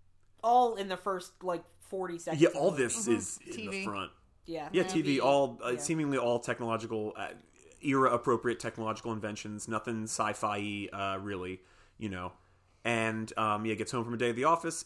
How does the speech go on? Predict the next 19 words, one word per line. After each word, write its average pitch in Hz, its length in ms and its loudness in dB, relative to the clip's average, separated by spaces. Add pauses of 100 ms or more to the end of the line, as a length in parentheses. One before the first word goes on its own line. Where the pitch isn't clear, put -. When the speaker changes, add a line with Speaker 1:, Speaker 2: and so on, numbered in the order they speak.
Speaker 2:
and 120 180 0
then 123 360 -2 (120)
suddenly, 160 640 0
and 123 240 -4
really 135 240 0
without 120 520 0
any 117 180 -2
kind 113 260 -4
of, 107 300 -8 (180)
uh, 60 560 -10
knowledge 117 680 2
or 104 160 -2
warning, 107 600 -4 (120)
Howard, 170 500 6
and 127 320 -2
Howard 147 300 2
alone, 117 480 0 (100)
is 120 220 2
sucked - 640 0